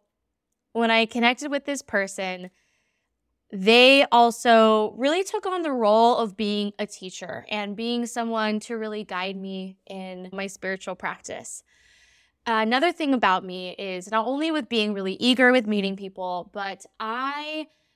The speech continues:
love being a sponge. I love learning. I am super curious. I also am,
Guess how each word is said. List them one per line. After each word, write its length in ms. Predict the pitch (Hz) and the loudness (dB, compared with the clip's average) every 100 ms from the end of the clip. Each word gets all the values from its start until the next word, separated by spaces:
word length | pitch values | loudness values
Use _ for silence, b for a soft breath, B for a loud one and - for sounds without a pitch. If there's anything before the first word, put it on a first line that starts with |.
| _ 208 | _ -14
love 840 | 202 208 220 233 233 214 185 185 | -8 -4 -2 -2 -2 -2 -4 -6
being 240 | 214 190 185 | -4 -4 -4
a 40 | |
sponge. 600 | 180 - 185 214 302 330 - | -6 -2 0 0 -2 -4 -2
I 200 | 214 190 | 0 0
love 520 | 175 190 226 247 240 233 | -4 -4 2 6 6 6
learning. 680 | 220 214 214 214 208 208 208 b b - | 4 4 2 0 -2 -6 -8 b b -14
I 140 | 196 | -12
am 120 | 185 | -10
super 640 | 185 - - 320 320 277 247 | -12 -14 -6 -4 -2 -2 -2
curious. 840 | 233 233 220 214 208 202 202 - - | 4 6 8 6 4 4 0 -6 -2
I 260 | 220 233 233 | 2 4 4
also 340 | 220 233 - 349 403 427 415 - | 4 4 4 2 2 2 0 0
am, 520 | 233 220 214 208 208 | 2 2 2 -2 -16